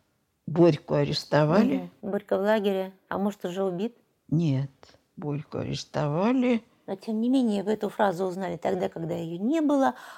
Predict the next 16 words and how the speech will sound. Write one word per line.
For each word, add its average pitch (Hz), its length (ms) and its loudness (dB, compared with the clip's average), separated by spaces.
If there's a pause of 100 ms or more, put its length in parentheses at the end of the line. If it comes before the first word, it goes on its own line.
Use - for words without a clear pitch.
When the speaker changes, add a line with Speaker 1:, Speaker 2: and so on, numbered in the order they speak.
Speaker 2:
А 285 120 -4
вспомните 370 460 -2
вот 254 240 -2 (180)
последние 202 640 -2
с-, - 200 -18
встречи 202 440 -2
с - 120 -12
ней. 185 260 -2
Вы 285 180 2
уже 190 360 0
взрослый 180 420 -2
человек, 208 520 0 (240)
она 233 300 4
уже 165 760 -4 (440)
достигла 175 540 -4
такого 156 640 -10